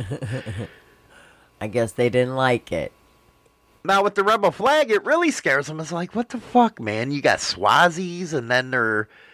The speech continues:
Speaker 1: you know, then you got the rebel flag, and you're scared of the rebel, f-, you know, flag? What the fuck is wrong with you?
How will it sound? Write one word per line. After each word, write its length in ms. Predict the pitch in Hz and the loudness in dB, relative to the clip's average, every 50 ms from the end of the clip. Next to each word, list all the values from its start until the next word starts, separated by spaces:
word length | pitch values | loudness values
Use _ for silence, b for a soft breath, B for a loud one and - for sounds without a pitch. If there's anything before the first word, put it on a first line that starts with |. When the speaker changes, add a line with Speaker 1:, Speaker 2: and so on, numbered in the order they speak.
| b b b b b | b b b b b
Speaker 1:
you 140 | b 151 170 | b 2 4
know, 160 | 165 - 147 143 | 6 6 6 6
then 220 | 127 143 147 156 | 6 4 4 4
you 100 | 147 143 | 4 2
got 220 | 143 147 143 - | 4 4 4 4
the 60 | - 117 | 0 0
rebel 300 | 113 143 143 135 110 - | 4 4 4 4 2 -4
flag, 400 | - - 104 120 143 170 185 175 | -6 -2 0 2 4 4 2 0
and 100 | 143 117 | -2 -4
you're 100 | 107 104 | -6 -6
scared 320 | - - - 135 147 156 | -6 -2 0 2 2 2
of 60 | 139 | 0
the 80 | 113 104 | -2 -2
rebel, 320 | 95 123 143 143 131 104 | 2 2 2 2 0 -4
f-, 240 | - - - 101 95 - | -8 -10 -16 -18 -12 -8
you 240 | 139 143 120 131 127 | -8 -6 -4 -4 -2
know, 180 | 117 104 90 85 | -2 -4 -4 -8
flag? 480 | - - 85 98 139 185 220 247 226 | -12 -6 -2 0 2 2 2 0 0
What 120 | 226 240 - | -2 -4 -2
the 80 | 233 | 0
fuck 200 | 220 269 262 247 | 2 2 2 2
is 80 | 269 254 | 0 0
wrong 240 | 285 277 285 294 294 | 0 2 2 2 2
with 160 | 294 302 - - | 0 -2 -2 -2
you? 680 | 247 240 214 185 156 139 123 110 98 87 78 69 - | 0 4 4 6 6 6 4 2 -2 -4 -8 -10 -14